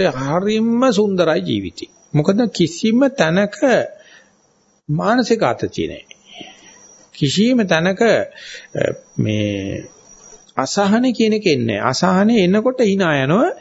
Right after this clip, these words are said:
කොහින් හරි ඉතින් පටිසද කරගෙන. කොහින්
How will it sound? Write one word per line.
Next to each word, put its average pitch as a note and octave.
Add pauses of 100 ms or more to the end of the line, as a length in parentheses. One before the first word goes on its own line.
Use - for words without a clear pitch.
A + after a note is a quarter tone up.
(420)
කොහින් G#3 (100)
හරි B3
ඉතින් C#4 (720)
පටිසද G#2+
කරගෙන. - (400)
කොහින් D#3+